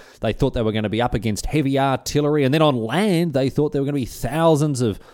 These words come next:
seasoned Spanish troops fighting to defend their island. They were, they were spoiling for a scrap too. As they cruised towards Gua-, Guam, these, these Americans, they're looking forward to getting the cane out of the cupboard, getting, gi-, giving the Spanish a damn good thrashing here.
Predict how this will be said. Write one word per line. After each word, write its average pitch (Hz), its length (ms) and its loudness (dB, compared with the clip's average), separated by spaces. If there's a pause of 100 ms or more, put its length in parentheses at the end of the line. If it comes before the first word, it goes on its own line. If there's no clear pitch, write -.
(320)
seasoned 156 640 -2
Spanish 151 480 -2
troops - 360 0
fighting 156 500 0
to 135 80 -6
defend 143 400 -2
their 139 160 0
island. 147 360 0
They 151 180 2
were, 131 220 2 (560)
they - 140 -2
were 87 80 -2
spoiling 139 640 2
for 92 200 -4
a 87 60 -2
scrap - 420 -2
too. 104 180 0
As 92 100 -2
they 139 160 2
cruised 135 340 0
towards 101 360 -2
Gua-, 104 320 -6
Guam, 104 360 0
these, 113 220 -2
these 117 280 -4
Americans, 101 440 -2
they're 120 120 0
looking 120 220 -4
forward 107 220 -2
to 92 40 -4
getting 92 240 -6
the 87 60 -8
cane 120 320 -2
out 101 120 0
of 92 40 -4
the 92 60 -4
cupboard, 95 280 -4
getting, 101 280 -4
gi-, 156 180 -2
giving 147 220 0
the 104 120 -2
Spanish 117 400 -4
a 101 80 -2
damn 123 500 0
good 101 220 0
thrashing 117 500 -4
here. 92 380 -10